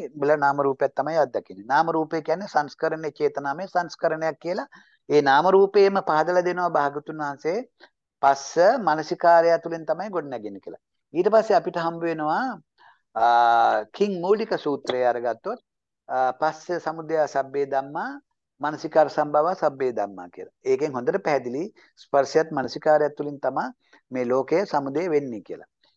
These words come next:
එහෙනම් මේ චේතනාමය සංස්කරණයක් බව තව දුරටත් ඒ පස්සේ පිළිබඳ හම්බ වෙනකොට හම්බ වෙනවා, ආ, මහා නිදාන සූත්‍රයේ කියනවා, ආ, ආ, පටිඝ සම්පස්සේ තුලින් රූප කායත් ප්‍රඥප්තියක්,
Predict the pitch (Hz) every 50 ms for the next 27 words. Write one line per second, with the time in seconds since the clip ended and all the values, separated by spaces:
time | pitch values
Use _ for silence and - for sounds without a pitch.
0 | _ _ - 143 156 180 202 202 190 202 196 196 - 151 151 - 190 196 190 190
1 | 190 190 196 190 196 208 202 - - 160 160 156 - - - 180 170 175 175 175
2 | 175 175 170 165 165 165 170 170 151 - - - 135 156 170 185 190 196 202 202
3 | 214 208 208 214 208 - - 131 123 - - 208 233 226 240 233 240 220 240 196
4 | 175 165 160 160 151 156 151 147 147 143 135 139 143 139 139 135 139 160 226 294
5 | 311 _ _ _ _ _ _ _ _ _ _ _ - 147 143 143 143 139 139 135
6 | 131 131 135 139 123 143 143 165 190 220 226 - - 254 - - 185 170 147 -
7 | - 139 139 143 156 202 262 302 - _ _ _ _ _ _ _ _ _ - 127
8 | 123 120 123 120 123 120 117 113 104 - - 110 117 117 127 - - _ _ _
9 | - 127 131 - 170 196 220 - 240 247 220 - 202 180 170 - - 156 147 143
10 | - 143 143 147 170 214 226 - _ - - - _ - 143 143 139 - 156 147
11 | - 139 143 151 170 208 254 254 - - - 160 139 - 135 127 117 104 _ -
12 | 131 151 -